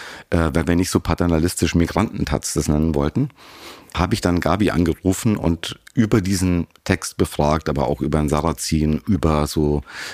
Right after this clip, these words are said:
xenophobe und rassistische Diskurse in der Gesellschaft Deutschlands, also im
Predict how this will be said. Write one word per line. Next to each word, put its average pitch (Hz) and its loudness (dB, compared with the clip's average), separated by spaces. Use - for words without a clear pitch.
xenophobe 85 2
und 76 0
rassistische 80 0
Diskurse 80 2
in 78 0
der 76 2
Gesellschaft 78 0
Deutschlands, 76 0
also 71 -2
im 69 0